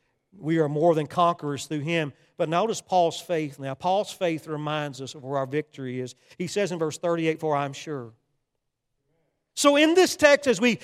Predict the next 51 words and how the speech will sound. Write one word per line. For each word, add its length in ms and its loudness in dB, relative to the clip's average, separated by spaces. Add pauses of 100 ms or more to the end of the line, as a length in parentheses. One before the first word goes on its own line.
(100)
have 260 6
this 160 -2
pep 280 10
rally 300 8
together, 340 6 (140)
as 160 4
we 100 4
come 300 4
down 220 8
to 100 0
the 80 -2
conclusion 640 0
of 100 0
this, 220 2 (180)
notice 460 6
what 120 6
he 80 2
says, 300 2
"I 220 8
am 100 2
persuaded 720 0 (140)
that 160 6
neither 360 2
death 540 2
nor 220 -4
life." 440 -6 (1400)
That 120 8
is 140 4
the, 220 4
either 280 2
the 100 -2
process 580 6
of 120 -2
death 420 6
or 80 8
the 80 6
process 540 4
of 80 0
life. 160 4
Some 240 0
of 140 2
you 120 2
may 100 6
have 120 4
a 60 0
million 360 0
dollars 340 4
on 140 -4
you 140 -6
right 240 2
now, 240 -2